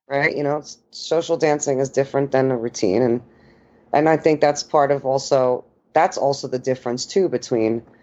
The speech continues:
um, a lot of the, you know, up and coming, you know, champions today.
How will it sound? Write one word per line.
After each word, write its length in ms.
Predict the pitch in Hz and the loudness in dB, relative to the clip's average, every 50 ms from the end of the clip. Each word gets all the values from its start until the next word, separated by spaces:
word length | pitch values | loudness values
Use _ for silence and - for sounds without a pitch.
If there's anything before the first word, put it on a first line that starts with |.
| _ _ _ _ _ _ _ _ _ - | _ _ _ _ _ _ _ _ _ -2
um, 440 | - 113 110 107 110 107 104 - - - _ _ _ _ _ _ _ _ _ _ _ _ | 0 2 2 2 0 -2 -6 -8 -14 -18 _ _ _ _ _ _ _ _ _ _ _ _
a 100 | - 120 | 0 2
lot 220 | 127 131 123 117 117 | 4 4 4 4 4
of 120 | 110 113 | 2 0
the, 140 | - 113 107 - - _ | -2 -4 -4 -4 -8 _
you 100 | - 123 | -4 -2
know, 220 | 117 107 101 92 - - | -2 -2 -2 -2 -2 -2
up 180 | 117 120 - | -2 -2 -2
and 140 | 120 120 123 | -2 -4 -4
coming, 480 | 120 127 117 117 113 110 107 107 107 - - - | -2 -2 -2 0 0 0 0 -2 -4 -8 -8 -8
you 80 | 117 101 | -8 -6
know, 120 | 90 71 | -6 -6
champions 800 | - - - 117 107 104 - 104 104 104 104 104 104 - - - _ - | -6 -4 -2 -2 -2 -2 -2 -2 -2 -2 -2 -2 -4 -4 -6 -8 _ -6
today. 440 | - - 104 101 98 87 82 90 | -2 0 2 4 4 4 2 0